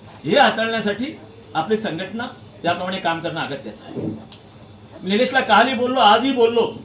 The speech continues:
पाटील साहेब, तीन विधानसभा वाईज त्यांनी रचना करायला मी सांगितलेलं आहे. त्याचं अपडेट ते ते जिल्हा प्रमुख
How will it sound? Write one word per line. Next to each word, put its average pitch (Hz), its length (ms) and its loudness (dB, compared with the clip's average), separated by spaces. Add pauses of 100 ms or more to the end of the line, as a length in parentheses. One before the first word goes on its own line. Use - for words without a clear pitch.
(880)
पाटील 208 220 0
साहेब, 269 260 2 (720)
तीन 269 220 -2
विधानसभा 254 560 2
वाईज 254 260 0
त्यांनी 254 180 -4
रचना 233 280 0
करायला 247 200 -2
मी 247 120 -2
सांगितलेलं 214 400 -2
आहे. - 220 -10 (1600)
त्याचं - 260 2
अपडेट 247 440 2 (1040)
ते 214 80 0
ते 247 180 0
जिल्हा 240 260 4
प्रमुख 247 300 0